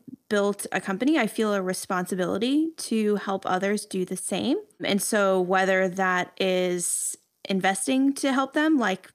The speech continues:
you know, we're excited to be investing in Tiny Seed Europe,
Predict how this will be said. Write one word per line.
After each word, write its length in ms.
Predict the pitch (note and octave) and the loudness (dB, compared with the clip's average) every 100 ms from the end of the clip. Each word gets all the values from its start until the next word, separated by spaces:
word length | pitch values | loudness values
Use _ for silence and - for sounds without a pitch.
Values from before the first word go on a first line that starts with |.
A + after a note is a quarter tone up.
| _ | _
you 160 | - F#3 | -6 -4
know, 80 | F3 | -2
we're 100 | F3 | -4
excited 360 | F3 F3+ F3 | -4 -4 -4
to 80 | F3+ | -2
be 300 | F#3 F3 F3 - | -2 -2 -4 -4
investing 440 | F#3 F3+ - F#3+ | -2 -2 -2 -2
in 220 | F3+ F3 E3+ _ | -2 -4 -6 _
Tiny 240 | G#3 F3 F3+ | -2 0 0
Seed 160 | F#3 | 0
Europe, 380 | F3+ F#3 D#4 | 2 2 0